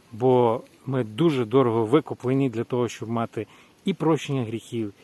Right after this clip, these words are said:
і спілкування з Богом, і вільний доступ до Бога як нашого Отця, і бути звільненими від страху смерті, знаючи, що буде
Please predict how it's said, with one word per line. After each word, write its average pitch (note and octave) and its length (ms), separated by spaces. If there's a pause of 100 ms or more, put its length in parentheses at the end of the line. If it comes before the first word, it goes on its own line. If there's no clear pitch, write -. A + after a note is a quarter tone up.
(160)
і F#3 120
спілкування C3+ 640
з G#2 60
Богом, G#2+ 440 (440)
і F3 160
вільний E3 460
доступ A#2+ 540
до A#2 120
Бога B2 320
як A#2 200
нашого B2+ 360
Отця, G#2+ 320 (580)
і D#3 100
бути D#3+ 300
звільненими C#3+ 640
від B2+ 320 (280)
страху C#3 680 (260)
смерті, B2 600
знаючи, B2 540
що - 220
буде A2+ 400